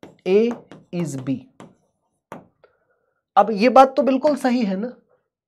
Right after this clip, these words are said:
जब पूरा A B है तो थोड़ा A भी तो B ही है। जब पूरा A B है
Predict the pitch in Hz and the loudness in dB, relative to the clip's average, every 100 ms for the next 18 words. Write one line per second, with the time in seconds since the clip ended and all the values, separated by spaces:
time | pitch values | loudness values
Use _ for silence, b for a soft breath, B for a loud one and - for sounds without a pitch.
0 | _ _ _ - 175 190 - 170 160 202 | _ _ _ -2 0 0 -4 -4 4 6
1 | 269 185 226 240 180 196 185 160 202 123 | 6 4 4 4 0 -4 -4 2 2 2
2 | - _ _ 208 208 - 185 202 240 190 | -6 _ _ -10 -10 -2 2 4 2 2
3 | 202 185 220 226 190 208 202 240 214 302 | 0 0 -6 -6 -4 -4 -4 -4 -6 -8
4 | - _ _ _ _ _ _ _ _ _ | -14 _ _ _ _ _ _ _ _ _
5 | _ _ _ _ _ _ _ 143 151 196 | _ _ _ _ _ _ _ -6 0 0
6 | 226 - 180 190 196 254 233 - 196 196 | -2 -6 -6 -2 2 2 0 0 4 6
7 | 156 165 151 127 135 131 170 | 4 -2 -4 -6 -8 -10 -12